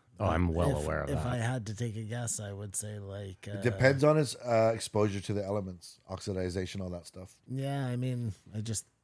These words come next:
Speaker 2: let's see, maybe seven hundred years.
Speaker 1: Hmm.
Speaker 2: No, it would be even less than that.
Speaker 3: Duncan brought up
Speaker 2: Anyways.
Speaker 3: the movie The Iceman and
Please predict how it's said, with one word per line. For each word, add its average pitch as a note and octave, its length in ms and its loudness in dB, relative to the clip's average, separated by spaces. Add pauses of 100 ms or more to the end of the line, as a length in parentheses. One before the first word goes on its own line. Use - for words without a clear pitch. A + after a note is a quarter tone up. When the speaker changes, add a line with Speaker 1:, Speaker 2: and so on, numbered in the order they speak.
(380)
Speaker 2:
let's - 240 -4
see, A2 300 -4 (280)
maybe B2 600 0 (1500)
seven C3+ 560 0
hundred B2+ 480 2
years. C#3+ 520 -4 (760)
Speaker 1:
Hmm. G2 100 -2
Speaker 2:
No, C#3 240 4
it B2+ 80 4
would C3 100 2
be D#3+ 100 8
even D#3 340 8
less D#3+ 240 4
than G#2+ 200 -2
that. F#2 220 -4 (320)
Speaker 3:
Duncan F#3 540 8
brought A2+ 360 10
up B2 240 6 (100)
Speaker 2:
Anyways. G2+ 460 -6
Speaker 3:
the B2+ 60 0
movie A#2+ 300 6
The G#2 160 4
Iceman B2+ 720 0 (760)
and G#2 600 2